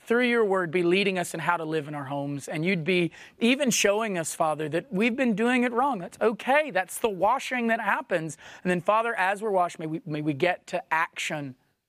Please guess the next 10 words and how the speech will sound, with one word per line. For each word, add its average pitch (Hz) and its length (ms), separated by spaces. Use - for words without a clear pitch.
by 170 120
being 156 280
obedient 160 500
to 151 80
what 160 140
you 151 120
call 151 300
us - 160
to 156 120
do. 131 320